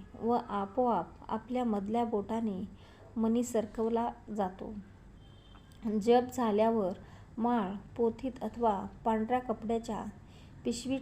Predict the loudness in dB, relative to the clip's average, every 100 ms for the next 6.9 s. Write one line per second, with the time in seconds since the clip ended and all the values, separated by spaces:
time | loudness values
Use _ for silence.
0 | 2 2 4 2 0 -4 -10 -18 -18 -18
1 | -12 -4 -4 0 2 2 2 2 2 2
2 | 2 0 0 -2 -2 -8 -8 -4 -2 0
3 | 0 -2 -6 -4 2 4 4 2 0 0
4 | 2 2 0 0 -4 -12 -18 -18 -12 -2
5 | -2 0 2 2 0 -4 -8 -14 -16 -12
6 | -4 -4 -2 -4 -2 0 2 2 -2